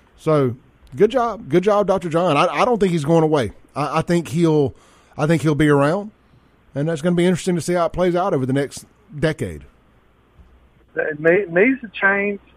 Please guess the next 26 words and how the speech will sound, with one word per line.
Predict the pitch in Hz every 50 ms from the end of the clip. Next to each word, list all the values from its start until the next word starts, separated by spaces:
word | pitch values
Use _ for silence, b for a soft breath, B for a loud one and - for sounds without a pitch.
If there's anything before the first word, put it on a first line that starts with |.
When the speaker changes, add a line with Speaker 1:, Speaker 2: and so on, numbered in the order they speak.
| _ _ _ _ _ _ _ _ _ _
Speaker 2:
but | 165 175
I | 220 247
was | 233 196
just | 214 214 - - _
stressed | 240 226 220 208 - - 226
out | 214 208 190 180
how, | 190 214 214 196 - _ _ _ _ _ _
how | 214 208 196 - -
fast | 226 226 233 226 208 - _ _
the | 170 165
results. | 151 160 151 - - 208 233 240 220 - _ _ _ _ -
I'm | 196 233
talking | - - 226 214 208
about | 190 190 170 160 160
right | 185 190 202 196
at, | 214 214 - - -
right | 214 240 247 220 214 214 202
at | - _ _ _ _ _ _ _ _ _
thirty, | 202 214 240 240 226 202 - _ _ -
forty | 220 233 226 202 185
minutes | 180 185 208 220 208 175 - - 180
after, | 190 208 196 - - 180 - _ _ _ _ _ _ _ -
after | 190 214 - - 185
the | 160 - 151 147 143 151 151 - _ _ _ _ _ _ _ _ _ -
polls | 190 190 202 202 190 170 - - _
closed. | - 185 190 196 196 180 160 147 131